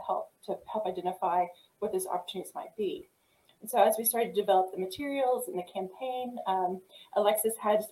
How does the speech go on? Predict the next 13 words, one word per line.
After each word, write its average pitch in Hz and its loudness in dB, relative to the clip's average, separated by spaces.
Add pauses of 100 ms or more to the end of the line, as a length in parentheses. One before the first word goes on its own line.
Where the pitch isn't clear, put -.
worked 190 -2
previously 208 -2
with 196 0
us 196 0
on, 185 -4
on 208 -4
other 269 0
campaigns, 185 -6
so 190 -4
he 220 -2
was 208 -2
the 190 -2
natural 185 -2